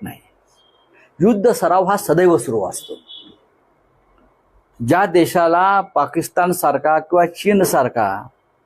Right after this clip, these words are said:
एक दुश्मन शेजारी लाभलेला आहे, तिथे युद्ध सराव हा ऐन वेळेस होत नाही, हा सुरूच असतो, एक प्रोसेस आहे. त्याच्यावर मी, त्याच्यावर टीका, तो डिफेन्सचा विषय.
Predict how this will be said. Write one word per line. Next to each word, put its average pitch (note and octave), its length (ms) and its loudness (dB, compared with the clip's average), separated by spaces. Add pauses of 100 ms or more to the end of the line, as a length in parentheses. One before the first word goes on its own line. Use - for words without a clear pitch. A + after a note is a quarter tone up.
(1500)
एक D3+ 140 0
दुश्मन E3 380 0
शेजारी F3+ 440 2
लाभलेला A#2+ 400 0
आहे, F#2 140 -2
तिथे F3+ 240 -2
युद्ध G3 240 2
सराव D#3+ 420 2 (1300)
हा F3 140 0
ऐन G#3+ 140 0
वेळेस A#3 240 2
होत A3 160 2
नाही, G#3 140 4
हा A#3+ 100 4
सुरूच C#4 320 2
असतो, - 420 -4 (1080)
एक F#3 140 0
प्रोसेस A3 400 0
आहे. G#2 140 2
त्याच्यावर E3+ 260 0
मी, F#3+ 100 2
त्याच्यावर F#3+ 300 0
टीका, F3+ 260 2
तो G3 380 2
डिफेन्सचा F3+ 440 0
विषय. A2 300 -4